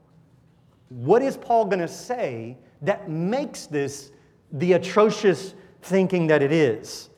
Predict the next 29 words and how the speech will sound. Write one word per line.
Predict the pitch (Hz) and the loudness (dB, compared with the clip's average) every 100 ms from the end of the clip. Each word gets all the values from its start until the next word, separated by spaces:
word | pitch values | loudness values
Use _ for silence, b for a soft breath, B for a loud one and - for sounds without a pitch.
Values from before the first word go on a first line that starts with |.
| b b b _ _ _ - | b b b _ _ _ -8
Well, | 123 | 0
that's | 156 156 | 0 2
what | 156 | -2
he's | 139 | -2
gonna | 147 | -4
talk | 135 135 143 | -4 -4 -4
about | 123 120 | -6 -6
for | 120 | -8
the | |
next | 120 117 | -10 -10
several | - 123 120 | -8 -6 -6
chapters. | - 160 151 113 104 113 - B B | -2 -4 -2 -8 -12 -14 -20 B B
And | 123 | -10
so | 135 | -4
let's | 151 147 | -4 -4
begin | 147 104 165 175 156 | -10 -6 -4 -2 -2
that | 139 123 | -2 -4
discussion | 127 - 123 110 127 117 113 B B | -8 -6 -6 -6 -8 -8 -10 B B
this | 131 160 165 | -2 -2 -2
morning | 139 123 127 123 B B - | -4 -4 -6 -8 B B -4
by | 139 | -4
highlighting | 135 175 202 214 143 110 110 110 117 - b b | -4 -4 0 2 0 -2 -8 -10 -12 -16 b b
five | - - 165 160 208 233 - | -20 -4 2 4 6 4 0
statements | - - 180 180 139 92 110 - - - b b b b | -4 0 0 0 -6 -10 -12 -16 -16 -18 b b b b
that | 143 151 | 0 0
Paul | - - 175 220 | -2 2 6 6
makes | 190 131 117 - - - b b b b - | 4 0 -4 -10 -16 -18 b b b b -4
about | 147 110 160 196 254 | -4 -2 2 2 4
believers | 233 208 175 143 139 131 127 - | 2 2 0 -2 -2 -2 -4 -8